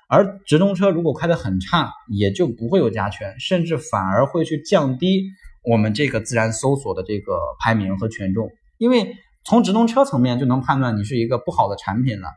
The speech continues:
不受买家喜欢的产品了，啊，那也就能推算到自然搜索那边，也就可能会去给你降低这个排名。所以有的同学为什么说，“我直通车开了很长时间了，为什么我的自然搜索还是做不起来呢？”就是这个原因。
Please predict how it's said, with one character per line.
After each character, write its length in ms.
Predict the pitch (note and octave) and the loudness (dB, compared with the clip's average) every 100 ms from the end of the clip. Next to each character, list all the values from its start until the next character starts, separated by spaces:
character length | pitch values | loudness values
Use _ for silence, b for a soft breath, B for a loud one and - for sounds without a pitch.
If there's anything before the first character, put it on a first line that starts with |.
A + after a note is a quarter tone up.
| _ _ _ | _ _ _
不 100 | C3+ | 0
受 100 | E3+ | 2
买 160 | B2 G#2 | 0 0
家 140 | C#3+ | 0
喜 140 | - | -2
欢 100 | G2+ | -2
的 80 | B2 | -2
产 240 | - G2+ G2+ | -2 -2 -2
品 140 | G2 | -4
了， 80 | - _ _ _ _ | -8 _ _ _ _
啊， 100 | - | -2
那 120 | C3+ C#3+ | 2 4
也 140 | G#2 | 2
就 160 | A#2+ A#2 | 2 0
能 260 | G2+ A#2+ | 0 -2
推 200 | - E3 | 2 2
算 180 | E3 A#2+ | 2 2
到 160 | A2 - _ _ _ | 0 -2 _ _ _
自 100 | - | 0
然 160 | C#3+ C#3 | 2 4
搜 160 | F3+ D#3 | 0 0
索 100 | G2+ | -2
那 140 | G#2 | -2
边， 180 | G2+ - - - | -2 -6 -10 -2
也 140 | A#2 | 2
就 120 | A#2+ F3 | 4 2
可 160 | C#3 | 0
能 140 | G2+ A#2+ | -2 0
会 140 | C#3 | -2
去 80 | C3 | -2
给 120 | A#2 | -2
你 120 | A2+ | 0
降 220 | A2 G#2 | 0 -2
低 100 | G#2 | -2
这 120 | G#2+ G2+ | -2 -2
个 140 | F#2 - - | -2 -4 -6
排 160 | G2 | -4
名。 180 | G2+ E2+ - _ _ _ _ _ | -4 -6 -16 _ _ _ _ _
所 160 | - E3+ | 4 6
以 80 | F3+ | 6
有 100 | A2 | 2
的 80 | |
同 160 | G#2 C#3 | 0 -2
学 160 | B2+ B2+ | 0 0
为 120 | C#3 | 0
什 100 | B2+ | 0
么 80 | B2+ | 0
说 220 | C3 C3 - _ _ _ _ _ _ _ _ C3+ | 0 -2 -8 _ _ _ _ _ _ _ _ 4
，“我 120 | C#3 | 4
直 120 | G3 | 4
通 160 | G#3+ G#3 | 2 0
车 100 | G#3 | 2
开 160 | G#3 | 4
了 80 | G3+ | 2
很 180 | C#3+ A#2+ | 2 0
长 160 | D#3 | 0
时 140 | F#3+ D#3+ | 0 0
间 160 | D3+ | 0
了， 80 | D3+ | 0
为 140 | E3+ C#3+ | 2 2
什 120 | D3 | 0
么 120 | D#3+ | 0
我 120 | A2+ | 0
的 60 | A2+ | -2
自 120 | D3 | 0
然 160 | C#3+ D3 | 0 0
搜 160 | F3+ | -2
索 120 | C3+ F2+ | -4 -4
还 160 | G2+ | -2
是 80 | D#3+ | 0
做 120 | F#3 | -2
不 80 | C#3 | -2
起 140 | A#2+ | -4
来 160 | G2+ F#2+ | -4 -4
呢？” 100 | F#2+ G#2 | -6 -8
就 100 | - | -6
是 100 | C3 | -6
这 140 | C#3 D#3 | -2 -2
个 60 | |
原 180 | G#2 | -2
因。 80 | F#2 | -6